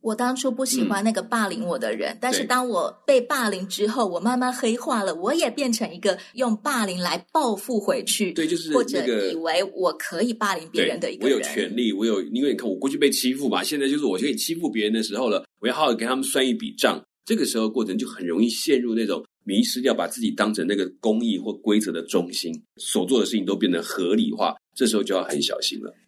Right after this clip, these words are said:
Speaker 1: 耶稣讲过一句话，我觉得套用在霸凌受害者身上真的是好难哦。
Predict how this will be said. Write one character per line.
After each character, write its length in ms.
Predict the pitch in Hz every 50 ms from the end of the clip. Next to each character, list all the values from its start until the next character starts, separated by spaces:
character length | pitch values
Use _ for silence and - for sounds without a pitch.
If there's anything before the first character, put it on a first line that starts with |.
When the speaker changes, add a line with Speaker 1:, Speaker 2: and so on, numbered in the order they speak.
| _ -
Speaker 1:
耶 120 | 233 254 254
稣 160 | 254 285 277
讲 220 | 226 - 214 180 -
过 140 | 208 214
一 100 | 208 202
句 180 | 196 - - 220
话， 280 | 220 233 247 226 220 196
我 160 | 190 180 175
觉 120 | - 220
得 100 | 233 233
套 260 | 226 - 285 262 247
用 220 | 240 240 233 226 214
在 340 | 214 240 233 220 208 196 202 - -
霸 200 | 294 254 240 226
凌 160 | 214 202 214
受 200 | 220 - 262 240
害 180 | 247 294 226
者 180 | 214 - 190 175
身 200 | - - 208 208
上 180 | 220 247 220 208
真 100 | 233 214
的 80 | 214
是 120 | 220 - 240
好 320 | 233 - 277 202 - 165 165
难 240 | 165 175 - 143 - -
哦。 220 | 180 - 135 -